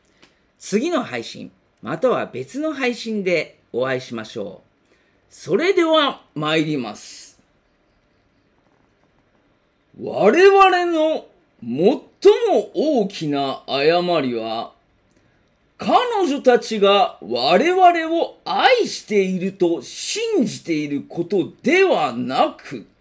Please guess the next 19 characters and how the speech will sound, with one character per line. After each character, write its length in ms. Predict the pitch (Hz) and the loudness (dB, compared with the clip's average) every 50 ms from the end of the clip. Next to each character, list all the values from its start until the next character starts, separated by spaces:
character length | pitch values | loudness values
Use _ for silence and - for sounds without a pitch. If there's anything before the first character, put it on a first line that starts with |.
| _ _ _ _ _ _ _ _ _ _ _ _ _ _ _ _ _ _ _ | _ _ _ _ _ _ _ _ _ _ _ _ _ _ _ _ _ _ _
む 260 | - 120 165 226 330 427 523 | -6 0 2 4 4 4 2
し 240 | - - 370 339 254 | 2 -2 -2 0 2
ろ 320 | 202 170 147 120 107 110 | 4 4 6 4 2 0
我 280 | 113 120 151 190 269 370 403 | 0 2 4 6 6 8 6
々 420 | 392 403 466 427 415 392 392 370 302 339 | 6 6 4 2 2 2 2 2 4 4
が 320 | 349 349 349 311 - - _ _ _ _ _ _ _ _ _ _ | 4 4 4 0 -4 -8 _ _ _ _ _ _ _ _ _ _
彼 440 | - - 277 320 359 415 403 381 262 | -8 -2 -2 0 0 0 -2 -2 -2
女 120 | 269 233 | -2 0
た 180 | - 247 233 - | 2 2 2 2
ち 200 | - - 185 180 | 0 -4 -2 2
を 380 | 165 175 185 180 - - - _ _ _ - | 2 2 2 2 -2 -4 -8 _ _ _ -4
愛 380 | - 240 254 339 427 427 370 | -2 0 2 2 2 0 -2
し 160 | 226 - - - | -4 -6 -10 -10
て 240 | _ - 233 233 | _ -4 -2 -2
い 120 | 233 226 226 | -2 -2 -4
る 180 | 214 233 226 | -4 -4 -6
と 440 | - - 254 247 269 269 - - - - - _ _ _ | -4 -2 0 2 2 2 0 -4 -8 -16 -20 _ _ _
思 240 | - - 165 214 285 | -2 2 4 4 4
い 40 | 349 | 2